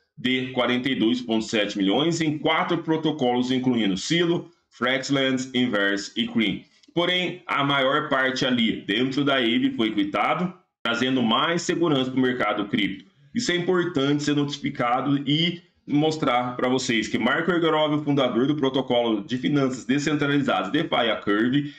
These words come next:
liquidou recentemente os seus empréstimos na plataforma de empréstimo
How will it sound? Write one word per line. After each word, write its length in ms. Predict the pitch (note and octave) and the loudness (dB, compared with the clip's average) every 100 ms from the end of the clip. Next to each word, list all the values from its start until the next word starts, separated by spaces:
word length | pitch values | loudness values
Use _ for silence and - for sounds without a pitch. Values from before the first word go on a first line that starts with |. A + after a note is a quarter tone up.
| - - | -16 -4
liquidou 480 | E3+ F#3+ G3 E3 E3+ | -2 0 0 2 2
recentemente 680 | F3+ G3 F#3 D3 F#3 F#3 | 0 0 0 2 2 0
os 60 | D3+ | 0
seus 180 | F3+ F3+ | 0 0
empréstimos 580 | F#3 - C3+ D#3 D#3+ D#3+ | 0 0 0 0 0 0
na 140 | E3 | 2
plataforma 580 | E3 D3+ D#3 - B2 B2+ | 0 0 0 0 0 2
de 160 | B2 | 0
empréstimo 500 | G#2+ A2 C#3+ D3+ D3 | 0 0 0 -2 -6